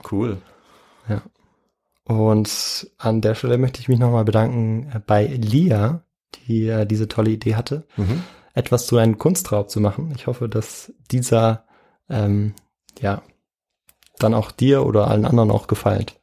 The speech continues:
Speaker 2: gefällt.
Speaker 1: Ja, cool. Also mir gefällt's auf jeden Fall. Ich find's natürlich schön, dass du die Idee von ihr auch aufgegriffen hast.
Speaker 2: Ja.
Speaker 1: Ja, und dann bedanke ich mich auch für die Folge, Victor.
Speaker 2: Ja, sehr gerne.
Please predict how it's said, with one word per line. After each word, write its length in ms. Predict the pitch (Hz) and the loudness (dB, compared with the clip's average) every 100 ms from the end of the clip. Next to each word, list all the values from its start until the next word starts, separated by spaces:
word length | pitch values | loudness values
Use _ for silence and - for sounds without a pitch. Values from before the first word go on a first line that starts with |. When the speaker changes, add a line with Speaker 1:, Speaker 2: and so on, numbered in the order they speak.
| - | -12
Speaker 2:
gefällt. 420 | - 95 92 - _ _ _ _ _ - _ _ _ _ | -6 -6 -6 -12 _ _ _ _ _ -20 _ _ _ _
Speaker 1:
Ja, 320 | 196 127 87 - - | -4 -2 -4 -8 -4
cool. 220 | 98 87 | -4 -2
Also 140 | 101 101 | 0 4
mir 120 | 135 | 4
gefällt's 260 | 127 123 | 4 2
auf 80 | 95 | 2
jeden 160 | 98 110 | 0 0
Fall. 140 | 107 | -2
Ich 60 | 101 | -2
find's 120 | 113 | -4
natürlich 260 | 107 107 - | -2 -4 -2
schön, 100 | 113 | 0
dass 140 | 107 - | 0 0
du 60 | |
die 140 | 101 98 | -2 0
Idee 180 | 95 98 | 0 0
von 180 | 101 95 | -2 -2
ihr 200 | 95 90 | -2 -2
auch 80 | |
aufgegriffen 580 | 92 95 - 95 92 98 | -2 -4 -4 -6 -6 -8
hast. 280 | 101 - - _ - | -8 -10 -14 _ -6
Speaker 2:
Ja. 140 | 107 101 - - _ _ _ _ _ _ _ - | -4 -4 -8 -20 _ _ _ _ _ _ _ -8
Speaker 1:
Ja, 320 | 98 107 - | -8 -8 -10
und 200 | - 98 | -4 0
dann 160 | 92 92 | 0 0
bedanke 260 | 98 98 | 0 0
ich 80 | 117 | 0
mich 80 | 117 | -4
auch 60 | 110 | -4
für 120 | 104 | -6
die 60 | 98 | -6
Folge, 380 | 92 90 131 | -2 -2 -4
Victor. 320 | 175 - 214 233 _ - | -10 -12 -16 -16 _ 2
Speaker 2:
Ja, 560 | 110 107 135 135 101 | 4 6 4 2 0
sehr 180 | 92 107 | -2 -4
gerne. 280 | 123 127 104 | -4 -4 -6